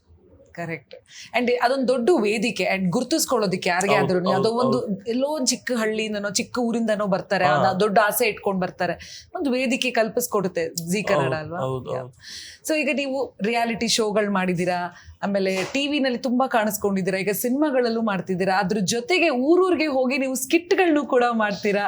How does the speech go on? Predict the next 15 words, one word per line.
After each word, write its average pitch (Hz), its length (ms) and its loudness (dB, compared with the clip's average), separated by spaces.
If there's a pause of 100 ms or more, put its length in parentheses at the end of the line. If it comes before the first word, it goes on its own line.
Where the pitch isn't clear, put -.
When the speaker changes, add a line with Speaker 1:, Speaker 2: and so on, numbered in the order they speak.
(120)
Speaker 2:
ಹ್ಮ್. 147 260 0
Speaker 1:
So 320 320 0
ಇಷ್ಟೊಂದೆಲ್ಲ 339 800 2
ಬ್ಯುಸಿ 240 280 2
ಆಗಿದ್ದೀರಲ್ಲ 220 580 2
ನೀವು, 196 480 -2
ಯಾವ್ದು 285 400 2
ತುಂಬಾ 440 540 0
ನಿಮಗೆ 285 240 2
ಮಜಾ 226 320 2
ಕೊಡುವಂಥದ್ದು? 190 520 -2
ಸಿನಿಮಾನ, 226 520 0 (240)
ಟಿ 269 180 0
ವಿನ, 220 240 0 (560)
ಸ್ಕಿಟ್‌ಗಳ? 190 560 0